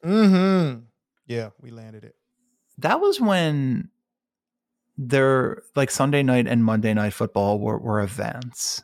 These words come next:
Speaker 1: Oh my gosh, it was the best.
Speaker 2: And it's just, we've moved away from that, and it's, it's kinda sad.
Speaker 1: It is. You know, you know what it really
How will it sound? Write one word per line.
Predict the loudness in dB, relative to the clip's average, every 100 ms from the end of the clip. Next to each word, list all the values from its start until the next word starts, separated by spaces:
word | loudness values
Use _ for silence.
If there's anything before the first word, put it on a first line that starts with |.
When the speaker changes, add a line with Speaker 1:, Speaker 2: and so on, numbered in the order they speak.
| -8
Speaker 1:
Oh | -8
my | -8 -14
gosh, | -20 -20 -20 -20
it |
was | -20 -20 _
the | -20 -20 -20
best. | -20 -20 -20 -20 _ _ _ _
Speaker 2:
And | -6 -6 -10 _ -12
it's | -10
just, | -10 -12 -8
we've | -4 -2 2
moved | 2 2
away | 2 2
from | 0 -2 -4
that, | -6 -8 -14 _ _ -6
and | -2 0 -2
it's, | -4 -4 -8 -6
it's | -8 -6
kinda | -4 -4
sad. | -4 -6 -8 -10 -12 _ _ _ _
Speaker 1:
It | -2
is. | 0 0 -2
You | -2
know, | -2 -2
you | -4
know | -2
what | 0
it | -2
really | -4 -6 -6 -10 -18